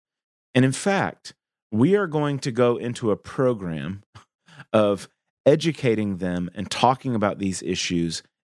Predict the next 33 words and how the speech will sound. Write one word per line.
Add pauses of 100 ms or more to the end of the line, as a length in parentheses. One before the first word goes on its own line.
(120)
in
a (120)
different
way. (800)
Um, (160)
I,
you
know, (120)
I'm, (320)
I
personally
believe
that,
that
God
woke
my
heart
up
to
some
of
those
things. (560)
At
the
same
time, (340)
I
do
think
that
across